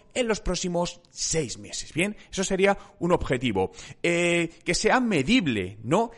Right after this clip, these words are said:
Que sea accionable, que sea realista y que sea en tiempo, podamos medir un tiempo determinado. Por lo tanto, siempre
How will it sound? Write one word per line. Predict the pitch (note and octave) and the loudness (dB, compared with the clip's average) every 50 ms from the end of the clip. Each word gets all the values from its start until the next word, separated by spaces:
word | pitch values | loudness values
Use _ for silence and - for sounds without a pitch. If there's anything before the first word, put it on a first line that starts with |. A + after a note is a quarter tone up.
| - - | -16 -8
Que | - D3+ - | -6 -4 -2
sea | - - G#3+ A3+ C4 B3 - - | 0 2 2 2 2 0 -4 -4
accionable, | - F3+ D#3 - - - C#3+ C3 C#3 F#3+ A3+ G3+ D3+ B2 A2 G2 - A2 - - - - - _ | -4 -4 -4 -6 -6 -6 -6 -4 0 0 0 0 0 -2 -6 -6 -8 -10 -18 -20 -20 -20 -20 _
que | - - E3+ | -4 -2 -2
sea | - - A#3+ B3 A#3+ A#3 - - - | 0 0 0 0 0 -2 -4 -8 -12
realista | - D3+ C3 C3 C3+ C#3 C3+ B2 A#2+ B2+ D#3+ A3 G#3+ - - - - G2+ A2 - _ - | -12 -8 -6 -4 -4 -2 -2 -2 -2 0 0 0 0 -2 -4 -6 -8 -10 -10 -10 _ -8
y | D3+ C#3 | -8 -4
que | - C#3 | -2 -2
sea | C3+ - - E3+ F3 F#3 - - - - | -2 -2 0 0 0 0 -2 -4 -8 -8
en | - B2+ A#2 A#2 G#2+ | -6 -6 -6 -6 -6
tiempo, | - - D3+ C3+ B2+ G#2+ A#2+ A2+ | -2 0 0 0 0 -2 -2 -2
podamos | - B2+ C3 D3 F3 G3+ G3+ F3 | 0 2 2 2 2 0 -2 -2
medir | F#3 D#3+ E3+ F#3+ F3+ | -4 -4 -4 -4 -4
un | F3+ D#3 C3+ | -6 -6 -4
tiempo | D#3+ F3 F3+ F3 E3+ F3+ | -4 -4 -4 -4 -6 -6
determinado. | E3 E3+ D3+ - D3+ C#3+ D3+ E3+ F#3 D3+ A2 F#2 - | -8 -8 -8 -8 -8 -6 -6 -4 -4 -4 -4 -6 -8
Por | - A#2 A#2 | -8 -6 -6
lo | C3 | -4
tanto, | - F3+ F#3+ - G3+ F3+ | -4 -6 -6 -4 -6 -6
siempre | - - G3 G3 F#3+ F#3+ E3+ G#3+ A3+ B3+ | -4 -4 -4 -4 -4 -2 0 0 0 0